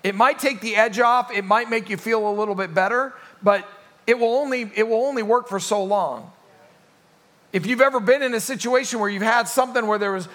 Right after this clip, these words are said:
severe pain and the doctor's saying, "Hey, we need to do surgery," or "We need to, we need to get in there and we need to remove that tooth," or whatever it is, you know that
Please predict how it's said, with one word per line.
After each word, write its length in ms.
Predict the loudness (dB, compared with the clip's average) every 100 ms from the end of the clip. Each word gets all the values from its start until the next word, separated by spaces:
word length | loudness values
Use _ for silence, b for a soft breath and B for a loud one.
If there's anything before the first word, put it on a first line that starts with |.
| B
severe 500 | -6 -4 -2 0 0
pain 420 | 2 0 0 -2
and 160 | -4 -4
the 60 | 2
doctor's 460 | 2 2 0 -4
saying, 180 | -2 0
"Hey, 160 | -2 -2
we 160 | -4
need 140 | -4 -4
to 80 | -4
do 160 | -6
surgery," 580 | -4 -2 -2 -2 -2 0
or 120 | 0
"We 120 | 0
need 220 | -2 -4 0
to, 220 | 0 0 B B
we 100 | -2
need 120 | -2
to 80 | -2
get 140 | 0 2
in 120 | 2
there 140 | 2
and 80 | 2
we 60 | 0
need 160 | -2
to 80 | -2
remove 580 | -2 -2 -2 0 -2 2
that 240 | 2 2
tooth," 260 | -4 -4 -2
or 100 | 0
whatever 320 | 2 2 2
it 60 | 2
is, 240 | 0 -2 B B
you 160 | -2 0
know 320 | 4 4 4
that 260 | 4 2